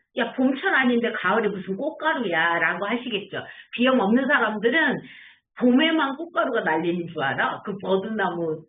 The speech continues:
이거 날리니까, 송화가루 날리니까. 여러분, 가을에도 꽃가루가 날려. 눈에 안 보여. 그게 뭐냐면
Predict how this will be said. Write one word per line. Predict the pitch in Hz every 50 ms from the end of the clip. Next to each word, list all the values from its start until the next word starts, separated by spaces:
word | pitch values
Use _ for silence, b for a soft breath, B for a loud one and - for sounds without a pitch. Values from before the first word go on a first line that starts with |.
| -
이거 | 180 180 185 185
날리니까, | 156 135 147 156 170 180 170 151 139 127 - - 127 120 120 - - _ -
송화가루 | 370 381 381 349 359 - 294 226 208 202 196
날리니까. | 160 131 151 151 160 156 143 127 - - - 110 - B B B B B B
여러분, | 185 180 190 208 214 233 240 - - - -
가을에도 | - - 165 170 202 247 285 330 339 330 339 302 285 277 - 370 415 403 302 190 151 123 - - _ _ _ _ _ _ _ _ _ -
꽃가루가 | 370 - - - 320 330 359 349 254 247 -
날려. | - 135 135 135 131 131 139 151
눈에 | 190 214 220 208
안 | 160 151 170 185 190 196 190
보여. | 196 185 165 135 120 - - _ _ _ _ -
그게 | - 196 202 233
뭐냐면 | - - 139 143 143 151 214 294 330 - -